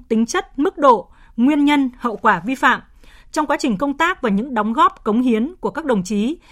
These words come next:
đối với sự phát triển của địa phương. Trong quá trình kiểm điểm, các đồng chí đã nhận thức rõ những khuyết điểm của mình, tích cực khắc phục và chỉ đạo khắc phục hậu quả, tự giác nhận hình thức kỷ luật. Bộ Chính trị báo cáo và đề nghị Ban Chấp hành Trung ương Đảng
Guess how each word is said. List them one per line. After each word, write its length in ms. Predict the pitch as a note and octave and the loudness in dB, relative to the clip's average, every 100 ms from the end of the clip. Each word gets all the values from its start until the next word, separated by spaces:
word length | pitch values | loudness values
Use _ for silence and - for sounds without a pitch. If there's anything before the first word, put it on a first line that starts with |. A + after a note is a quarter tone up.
| - | -14
đối 160 | A3 A3+ | -2 0
với 100 | C4+ | 0
sự 140 | D#4+ A#3+ | -6 -6
phát 220 | F4+ - | -6 -4
triển 200 | D4 F3 | -4 -4
của 80 | G3 | -4
địa 140 | - | -8
phương. 380 | - C#4 B3+ - _ - - _ | -2 0 2 0 _ -20 -20 _
Trong 200 | C#4 C4+ | -4 -2
quá 100 | C4 | -2
trình 320 | - A#3+ G3 | 0 0 0
kiểm 220 | F3+ A#3+ G3 | 0 0 2
điểm, 180 | A3+ E3 - - - - | 2 0 -8 -20 -20 -8
các 100 | F4 | -2
đồng 180 | B3 F#3 | 0 0
chí 200 | G#3+ A3 | -4 -4
đã 100 | D#4 | -4
nhận 220 | D#4 G#3 | -6 -6
thức 180 | F4+ E4 | -8 -4
rõ 340 | B3 D#4+ F#4 - | -2 0 -2 -4
những 120 | A#3 B3 | -6 -4
khuyết 180 | G4 | -4
điểm 180 | F#4 G3 | -2 -2
của 120 | F3+ | -2
mình, 280 | F#3 G3+ F3 - - - - | -2 0 -2 -6 -20 -18 -12
tích 140 | G4 | -6
cực 180 | C#4+ - | -6 -4
khắc 200 | F#4+ - | -8 -4
phục 240 | C4 - - - | -4 -4 -12 -10
và 120 | G#3 | -8
chỉ 220 | G3+ A3 | -8 -8
đạo 160 | F#3 G#3 | -8 -8
khắc 240 | - F4 | -8 -8
phục 120 | D4 - | -8 -10
hậu 120 | G#3+ | -8
quả, 320 | A#3 G#3 E3 _ - - - | -2 -2 -2 _ -20 -16 -8
tự 160 | B3+ | -8
giác 320 | G3 E4 - | -2 -4 -2
nhận 180 | A#3 A#3+ | -6 -4
hình 180 | F#3 F3+ | -4 -6
thức 200 | D4 F4 | -6 -8
kỷ 100 | G#3 | -6
luật. 200 | G3 F#3 - _ _ - _ _ _ _ - - - | -4 -6 -10 _ _ -20 _ _ _ _ -20 -20 -4
Bộ 140 | C4 C4 | 2 2
Chính 160 | C#4+ | 0
trị 240 | D#4+ C#4 - | -2 -4 -4
báo 140 | G#3+ | -6
cáo 400 | A3 A3 G#3+ F4 B3+ | -2 -2 -2 -4 -2
và 120 | A#3+ | 2
đề 160 | A3+ | 2
nghị 220 | G#3+ A3+ G#3 | 0 -2 -4
Ban 240 | B3+ D4 | -4 -4
Chấp 120 | F#4 | -6
hành 220 | D#4 G3+ | -6 -6
Trung 160 | F3+ C#4+ | -4 -4
ương 140 | C#4+ | -4
Đảng 260 | C4 A3 F3 | -2 -4 -4